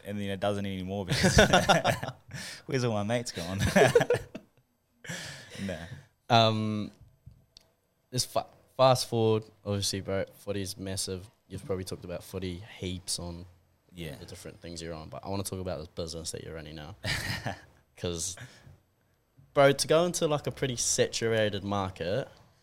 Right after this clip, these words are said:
Speaker 2: and
Speaker 1: Yeah.
Speaker 2: I'd s-, do what you guys have done already is fucking hissing. Like, what? Where did the idea come from? Where?
Speaker 1: Um,
Speaker 2: How did Grin-, how was Grins born?
Speaker 1: Yeah, I've, I've gotta, like, well, most of the credit should go to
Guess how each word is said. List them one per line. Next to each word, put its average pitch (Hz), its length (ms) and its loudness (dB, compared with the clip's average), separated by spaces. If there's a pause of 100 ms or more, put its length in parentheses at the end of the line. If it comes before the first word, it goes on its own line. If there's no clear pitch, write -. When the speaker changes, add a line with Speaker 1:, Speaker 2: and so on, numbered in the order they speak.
(360)
Speaker 2:
and 98 140 -2
Speaker 1:
Yeah. 98 220 -2 (720)
Speaker 2:
I'd 95 40 -6
s-, - 140 -4 (100)
do 113 140 2
what 107 100 4
you 110 80 0
guys 101 140 4
have 85 120 -6
done 98 160 0
already 95 480 -2 (340)
is 87 180 -4 (420)
fucking 87 400 -12
hissing. 82 460 -10
Like, 85 240 -6 (540)
what? 104 260 0
Where 110 140 0
did 120 120 -2
the 101 160 0
idea 101 360 0
come 98 220 -6
from? 82 220 -12
Where? 95 200 -6 (960)
Speaker 1:
Um, 120 580 4 (400)
Speaker 2:
How 104 80 -2
did 98 160 -2
Grin-, 98 240 -6
how 101 140 -6
was 98 120 -6
Grins 98 320 -8
born? 92 220 -14 (500)
Speaker 1:
Yeah, 135 200 2
I've, 123 120 0 (140)
I've 143 80 -10
gotta, 110 400 4 (100)
like, 85 220 -6 (380)
well, 95 180 -12 (240)
most 131 240 4
of 123 80 -6
the - 40 -16
credit 95 260 -4
should - 160 -8
go 90 140 -6
to 85 240 -6